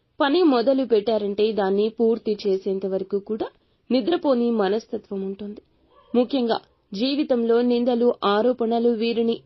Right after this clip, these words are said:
ఎంతగా బాధించినా ఆర్థిక పరిస్థితుల ప్రభావాన్ని అర్థం చేసుకుని ముందుకు సాగుతుంటారు. వీరి యొక్క జీవిత గమనాన్ని బట్టి వీరి యొక్క స్వభావాన్ని మనం అంచనా వేయొచ్చు.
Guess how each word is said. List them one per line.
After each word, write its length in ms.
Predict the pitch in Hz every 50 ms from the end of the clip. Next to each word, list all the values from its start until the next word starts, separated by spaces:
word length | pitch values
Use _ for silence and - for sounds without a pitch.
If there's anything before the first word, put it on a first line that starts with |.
| - 214
ఎంతగా 440 | 220 233 247 240 262 233 208 220 214 196 214 208
బాధించినా 580 | 202 202 196 214 208 208 - - - 247 339 - - _ _ _ _ _ _ _
ఆర్థిక 480 | - 240 247 269 320 269 269 302 - 311 269 -
పరిస్థితుల 540 | 247 226 247 254 - - 247 208 - 233 226
ప్రభావాన్ని 680 | 220 220 220 208 196 190 233 247 247 240 226 220 220 220 - _ -
అర్థం 340 | 196 202 196 196 226 214
చేసుకుని 500 | 214 214 214 202 202 - _ 220 208 208 - - _ -
ముందుకు 400 | 220 214 214 214 220 220 - 208 208 208 -
సాగుతుంటారు. 760 | - 208 190 202 202 214 214 - 208 196 202 214 202 202 - - - -
వీరి 240 | 240 294 320 339 349
యొక్క 240 | 330 302 262 - 269 262 254 240
జీవిత 300 | 214 240 240 254 277 233 269 226 214
గమనాన్ని 440 | 220 214 220 226 233 220 214 208 214
బట్టి 300 | 202 208 196 196 - 269 415 - - - 208
వీరి 200 | 226 240 240 247 240
యొక్క 200 | 214 190 - 208 202 214 208
స్వభావాన్ని 680 | - 214 208 202 190 202 233 254 247 254 240 226 208 - - _ _
మనం 260 | 214 220 220 214 208 208 - _ - 196
అంచనా 380 | 196 214 - - 240 220 202
వేయొచ్చు. 520 | 196 196 190 185 190 196 196 190 - -